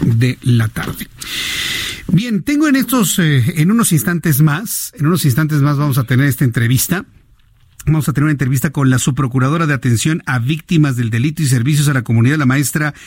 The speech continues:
Nelly Montealegre Díaz. Ella es vocera de la Fiscalía General de Justicia de la Ciudad de México para violencia, para temas de violencia de género.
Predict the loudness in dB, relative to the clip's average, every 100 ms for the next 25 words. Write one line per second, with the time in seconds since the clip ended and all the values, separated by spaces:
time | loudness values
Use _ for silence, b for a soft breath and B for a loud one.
0 | B B 0 0 0 2 2 0 0 0
1 | 0 -2 0 0 0 -2 -4 -6 -12 _
2 | _ B B B B -4 0 0 0 0
3 | -2 -2 -2 0 -2 -2 0 2 0 0
4 | 0 0 0 -2 -2 0 0 2 0 0
5 | 0 2 2 2 2 -2 -4 -4 -2 -2
6 | 0 2 2 0 -2 -4 -2 -2 -2 -2
7 | -2 0 0 0 2 2 2 0 0 -2
8 | -2 -2 -2 -4